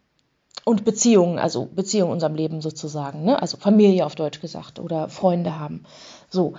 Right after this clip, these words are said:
das heißt, ähm, ja klar, das erste, der erste Tipp, den ich dir immer wieder mitgebe, ähm, dass du immer wieder, wenn es dir mal nicht so gut geht und du dir selber leid tust und sagst, alles ist schwer, dass du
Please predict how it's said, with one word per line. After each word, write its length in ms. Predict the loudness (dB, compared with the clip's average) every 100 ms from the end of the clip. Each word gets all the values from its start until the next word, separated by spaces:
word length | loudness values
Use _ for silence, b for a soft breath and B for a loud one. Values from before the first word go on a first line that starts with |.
| -2
das 180 | 0 4
heißt, 340 | 4 4 0
ähm, 260 | -2 0 4
ja 200 | 4 4
klar, 320 | 2 0 0
das 100 | 0
erste, 360 | 0 0 -2 2
der 100 | 2
erste 160 | 2
Tipp, 160 | -2 0
den 60 |
ich 80 | 0
dir 100 | 0
immer 200 | 2 2
wieder 160 | 2 4
mitgebe, 680 | 4 2 -2 -2 2 0 0 B B B
ähm, 320 | 0 2 2 4
dass 220 | 2 2
du 80 | -2
immer 320 | 0 0 -2
wieder, 380 | 0 2 2 0
wenn 200 | -2 0
es 120 | -2
dir 100 | -2
mal 120 | 0
nicht 100 | 0
so 80 | 0
gut 160 | -2 0
geht 240 | -2 -2
und 60 | -2
du 60 |
dir 80 | 0
selber 220 | 2 4
leid 220 | 4 2 0
tust 160 | -8
und 60 | -6
sagst, 160 | -4
alles 180 | -4 -6
ist 140 | -8 -8
schwer, 300 | -2 -2 -2 B B
dass 220 | -4 -4 -2
du 260 | -2 -2